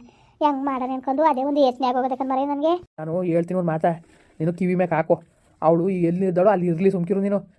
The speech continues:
Speaker 2: ತಲೆ ಕೆಡ್ಸ್ಕೊಬೇಡ ನೀನು. ಅದೇ ತಲೆ ಕೆಡ್ಸ್ಕೊಳಕ್ ಹೋಗ್ಬೇಡ ನೀನು. ಅವಳು ಹತ್ರ ಸೇರ್ಸ್ಕೊಂಡಷ್ಟು ನಮ್ಗೆ ಅಪಾಯ. ಸುಮ್ನಿರು ನೀನು, ನಿಂಗೆ ಗೊತ್ತಾಗಕ್ಕಿಲ್ಲ ಮನೇಲಿ ಬಸ್ರಿ ಹೆಂಗ್ಸು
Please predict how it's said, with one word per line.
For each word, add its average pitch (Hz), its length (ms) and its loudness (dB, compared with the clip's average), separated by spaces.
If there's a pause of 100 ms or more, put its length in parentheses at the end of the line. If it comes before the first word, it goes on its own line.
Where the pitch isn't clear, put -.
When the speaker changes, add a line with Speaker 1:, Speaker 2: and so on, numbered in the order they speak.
(160)
Speaker 2:
ತಲೆ 190 160 4
ಕೆಡ್ಸ್ಕೊಬೇಡ 196 360 2
ನೀನು. 220 180 0
ಅದೇ - 260 -10
ತಲೆ 185 180 2
ಕೆಡ್ಸ್ಕೊಳಕ್ 196 300 2
ಹೋಗ್ಬೇಡ 196 200 4
ನೀನು. 196 240 2 (420)
ಅವಳು 180 180 2
ಹತ್ರ 175 160 -2
ಸೇರ್ಸ್ಕೊಂಡಷ್ಟು 196 520 -2
ನಮ್ಗೆ 185 220 2
ಅಪಾಯ. 196 320 0 (500)
ಸುಮ್ನಿರು 185 280 2
ನೀನು, 208 160 4
ನಿಂಗೆ 196 100 0
ಗೊತ್ತಾಗಕ್ಕಿಲ್ಲ 196 380 2
ಮನೇಲಿ 190 260 2
ಬಸ್ರಿ 180 280 0
ಹೆಂಗ್ಸು 202 360 0